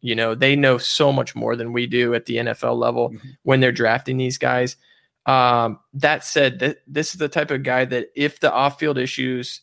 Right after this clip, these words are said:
Speaker 1: if that is something that exists and he overcomes them, he can, he can emerge, right? If that's something that wasn't ex-, in existence and it truly was just 'cause he had a bad pro day,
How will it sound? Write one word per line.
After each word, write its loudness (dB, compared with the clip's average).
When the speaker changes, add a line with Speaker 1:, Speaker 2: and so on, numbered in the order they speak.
Speaker 1:
if -14
that 0
is -4
something -6
that -4
exists -8
and -2
he -2
overcomes 0
them, 0
he -4
can, -6
he -8
can -6
emerge, -10
right? -4
If 0
that's 2
something 2
that 2
wasn't -2
ex-, -8
in 0
existence 0
and -4
it -8
truly 0
was 0
just -8
'cause -4
he -2
had 2
a -4
bad -4
pro -2
day, 0